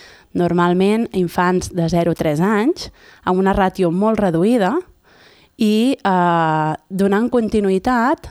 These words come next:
diguéssim, a la llar familiar. No? Perquè estàs en una casa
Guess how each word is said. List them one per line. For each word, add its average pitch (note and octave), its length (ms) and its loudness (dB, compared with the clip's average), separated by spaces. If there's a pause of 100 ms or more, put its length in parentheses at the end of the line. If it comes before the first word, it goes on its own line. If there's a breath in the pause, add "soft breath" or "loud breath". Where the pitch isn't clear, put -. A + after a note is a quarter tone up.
diguéssim, F#3+ 460 0
a G3 80 2
la E3+ 80 2
llar E3+ 220 0
familiar. D#3+ 640 -4 (640 soft breath)
No? D#3+ 160 -6
Perquè F3+ 240 -4
estàs E3+ 240 -4
en F3+ 160 0
una E3 160 -2
casa A3+ 460 -2